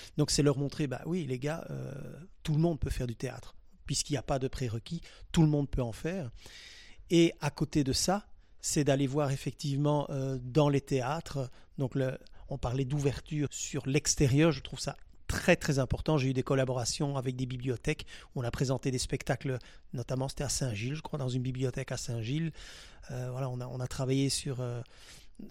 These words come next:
sur des, des, des, des plateaux en Espagne. Euh, voilà, on a, on a, j'ai fait pas mal de trucs et je trouve que c'est très important. C'est la pratique et puis alors on va voir et on a un regard différent.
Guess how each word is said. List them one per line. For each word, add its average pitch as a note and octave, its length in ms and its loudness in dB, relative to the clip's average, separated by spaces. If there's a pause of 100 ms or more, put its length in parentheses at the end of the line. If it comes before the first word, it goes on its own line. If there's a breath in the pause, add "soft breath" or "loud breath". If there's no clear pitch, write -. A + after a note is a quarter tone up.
(160)
sur D3+ 280 -4
des, C3+ 240 -2
des, C#3+ 200 -6
des, C#3+ 160 -4
des C#3+ 220 -2
plateaux C#3+ 540 0
en B2+ 200 0
Espagne. C#3+ 640 2
Euh, C#3 420 -6
voilà, D3 280 4
on C3 40 -8
a, C#3 160 -8
on D3 80 -6
a, D3 160 -8
j'ai C3 140 -4
fait C#3+ 160 -4
pas C#3 120 -2
mal C#3 140 0
de C3 80 -2
trucs - 320 -2 (360 loud breath)
et D3+ 60 4
je - 40 -6
trouve - 160 2
que - 80 0
c'est C#3+ 140 0
très D#3+ 260 2
important. D#3+ 560 2 (480 soft breath)
C'est - 400 2 (120)
la D#3 180 2
pratique - 560 0 (480)
et C3+ 80 -4
puis D3+ 120 2
alors C#3 300 4
on C#3+ 120 0
va C3+ 80 4
voir E3+ 400 4
et D3+ 120 4
on D3 140 6
a D3+ 60 6
un D3+ 100 6
regard C#3 320 4
différent. C#3 480 2